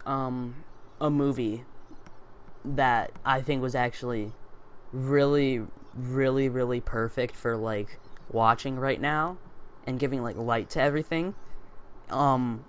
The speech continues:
it's actually, uh, based on, uh, real events. It's, um, it's called Black Klansman. And it's the story of the, uh, black officer,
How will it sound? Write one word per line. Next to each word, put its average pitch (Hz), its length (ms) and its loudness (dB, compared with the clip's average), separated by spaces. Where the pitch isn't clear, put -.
it's 165 120 6
actually, 165 440 8
uh, 135 180 6
based 135 340 2
on, 123 220 2
uh, 117 220 2
real 120 280 2
events. 120 640 -2
It's, 120 160 -2
um, 117 380 2
it's - 100 -18
called 143 260 0
Black 131 440 4
Klansman. 135 680 -2
And 143 120 2
it's 135 140 -2
the 139 120 0
story 135 400 6
of 123 240 2
the, 120 280 2
uh, 120 320 8
black 139 340 8
officer, 127 460 4